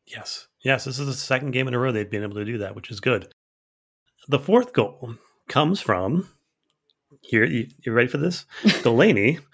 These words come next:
Speaker 1: first holds up the ball in our defensive third and finds a, an outlet to start the attack. Mewis finds Williams behind a long, uh, long, beautiful long switch,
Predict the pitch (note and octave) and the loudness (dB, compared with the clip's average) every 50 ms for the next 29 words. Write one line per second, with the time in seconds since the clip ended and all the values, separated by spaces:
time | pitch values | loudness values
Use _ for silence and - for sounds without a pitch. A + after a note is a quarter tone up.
0 | - - _ - - D#3+ D#3+ D3+ - - D3+ D3+ B2+ - E2+ - - - C3 C#3 | -20 -20 _ 0 4 4 4 4 2 4 4 4 4 4 0 -2 -2 -2 4 6
1 | B2+ A#2+ A#2 A2 - - - E3+ F3 F#3+ - - C3+ G#2+ - - F#2+ - - G2+ | 6 6 6 4 4 4 4 4 4 2 2 2 0 0 0 -4 -6 -4 -2 -2
2 | F#2+ G#2 A#2+ A#2+ B2 _ - _ - A#2+ A2 G2+ - - B2 A#2+ A#2+ A2+ - - | -2 -2 -2 -6 -12 _ -14 _ -2 0 0 0 0 2 2 2 2 0 -2 -2
3 | A#2 G#2 G2+ G#2+ - A2+ A2+ D3 D#3+ D3 D#3 D#3 - A#2+ - - A2+ G2+ - - | -2 -2 -2 -4 -2 0 0 0 2 0 0 0 0 -4 -2 0 -2 -2 -2 -6
4 | G2 F#2+ - - - D3 D3+ D#3 D#3 D3+ - - - - - - - - _ _ | -10 -10 -8 -2 0 0 2 2 0 -2 -6 -12 -18 -18 -16 -16 -16 -18 _ _
5 | D#3 A2 A#2 C#3+ D#3+ E3 D3+ - - B2 A2+ A2+ A2 - G#2+ A#2 B2 C3+ D3+ F3 | -6 2 2 4 4 2 0 0 0 0 0 0 -2 -4 0 2 2 4 4 2
6 | G3 A3 A3 - - - - G#2 - A#2 A2 A2 A#2 - G#2 G#2 G2+ G2+ G#2+ G#2+ | 0 -2 -4 -6 -8 -6 -6 -2 0 0 0 2 0 0 0 0 0 0 2 4
7 | G#2+ A2 A2+ A2 A2+ C3+ - - - A2 G2 F#2+ G2 G2 G2+ A2 C#3+ C#3 - - | 4 4 4 2 0 -4 -6 -4 0 0 0 2 0 2 2 2 2 4 4 4
8 | - A#2+ A2 G#2 G#2+ G#2 G2 F#2+ - - A2+ G2+ F#2+ - - | 4 6 4 4 4 4 4 2 0 2 2 2 2 2 -4